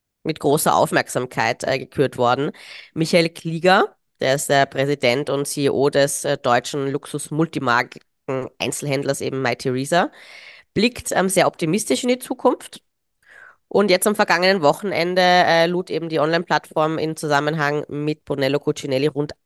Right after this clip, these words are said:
achtzig Gäste, ähm, nach Westitalien an den Ortersee. Äh, dort wurde ein Abendessen, ähm, organisiert in der Villa Crespi, eine Bootstour rund um die Isola di San Giulio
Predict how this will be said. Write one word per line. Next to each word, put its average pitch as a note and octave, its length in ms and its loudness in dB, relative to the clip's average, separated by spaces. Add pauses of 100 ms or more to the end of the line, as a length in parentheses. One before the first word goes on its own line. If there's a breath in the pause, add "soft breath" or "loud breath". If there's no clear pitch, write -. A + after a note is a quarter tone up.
achtzig - 560 -8
Gäste, A#2+ 400 -2
ähm, C3 460 2
nach C3 140 -4
Westitalien A2+ 640 -2
an G#2 140 -6
den B2 140 -2
Ortersee. F2 540 -6 (640 loud breath)
Äh, C#3 160 2
dort C#3+ 200 4
wurde E3 140 4
ein - 180 -2
Abendessen, G3 760 2
ähm, F#3 220 0
organisiert F#3 720 -2
in D#3+ 140 -4
der C#3+ 120 2
Villa D#3 280 0
Crespi, A3 720 0 (500)
eine D3 220 2
Bootstour G3+ 680 2 (360 loud breath)
rund F#3+ 360 0
um F3 120 -4
die F3 300 -8
Isola E3 320 4
di D#3 100 -4
San C3+ 240 -4
Giulio G#3+ 600 2